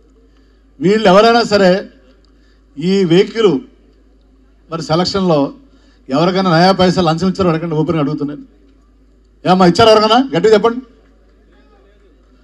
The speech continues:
That is జగన్మోహన్ గారి పరిపాలన. కాబట్టి ఏ పథకం పెట్టినా కూడా,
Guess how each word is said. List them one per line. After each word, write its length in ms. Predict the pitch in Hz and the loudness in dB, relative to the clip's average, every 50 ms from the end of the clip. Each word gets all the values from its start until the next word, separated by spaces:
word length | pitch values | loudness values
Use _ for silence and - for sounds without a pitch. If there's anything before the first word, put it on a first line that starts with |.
| _ _ _ _ _ _ _ _ _ _ _ - _ - | _ _ _ _ _ _ _ _ _ _ _ -20 _ -4
That 140 | 139 147 160 | -2 4 4
is 100 | 208 208 | 4 6
జగన్మోహన్ 400 | - 175 170 170 175 175 180 175 | 6 4 2 4 4 4 4 2
గారి 100 | 180 175 | 2 0
పరిపాలన. 440 | 143 147 139 135 135 135 120 101 95 92 92 - _ _ _ _ _ _ _ _ _ _ _ _ _ _ _ _ _ _ _ _ _ _ | 0 -2 -4 -2 -2 -4 -4 -4 -10 -16 -18 -20 _ _ _ _ _ _ _ _ _ _ _ _ _ _ _ _ _ _ _ _ _ _
కాబట్టి 460 | 151 180 196 220 226 196 214 208 196 202 226 254 262 - - - _ _ _ _ _ _ _ _ _ _ _ _ _ _ _ _ _ _ _ _ _ _ _ _ _ _ _ 101 | 0 2 2 2 2 4 6 6 8 6 6 4 2 -4 -12 -20 _ _ _ _ _ _ _ _ _ _ _ _ _ _ _ _ _ _ _ _ _ _ _ _ _ _ _ -4
ఏ 240 | 117 147 190 226 247 | 2 4 6 6 6
పథకం 320 | - 208 214 208 214 226 | 6 4 2 2 2 2
పెట్టినా 280 | 202 220 214 - 208 202 | 2 2 2 2 -2 0
కూడా, 280 | 185 185 160 131 - | 0 0 0 0 -2